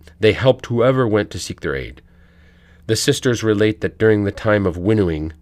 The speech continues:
about thirty individuals gathered around the threshing floor. At the end, the Yorondesa gave first to each one the amount which God enli-, enlightened her,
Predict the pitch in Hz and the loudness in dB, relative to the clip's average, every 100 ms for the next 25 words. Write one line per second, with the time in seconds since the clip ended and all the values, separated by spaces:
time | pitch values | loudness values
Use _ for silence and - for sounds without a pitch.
0 | _ _ - - - 90 95 - - - | _ _ -20 -20 -10 -2 0 0 -8 -10
1 | - 123 113 110 98 98 104 92 82 80 | 0 0 2 2 2 2 0 0 -4 -4
2 | 76 90 85 82 85 82 82 80 78 87 | 0 0 2 0 -2 -2 -2 -4 -4 -4
3 | 73 76 71 - 69 58 - - _ _ | -4 -4 -8 -10 -10 -10 -12 -20 _ _
4 | - _ _ _ - _ - - - _ | -20 _ _ _ -20 _ -20 -20 -20 _
5 | - - - - 98 92 117 101 95 - | -20 -6 -6 -4 -4 0 2 2 -2 -8
6 | 90 95 104 107 104 104 78 98 95 - | -4 0 0 0 -2 -4 -4 -2 -2 -4
7 | - 113 107 - - 113 107 - 104 92 | 0 0 0 -10 -8 -6 -6 -4 0 0
8 | 85 87 90 98 - 92 - - 92 85 | 0 -2 0 -2 -4 -10 -8 -4 -2 -2
9 | 82 87 107 92 85 92 80 78 69 65 | -4 -6 -6 -6 -4 -4 -4 -8 -8 -12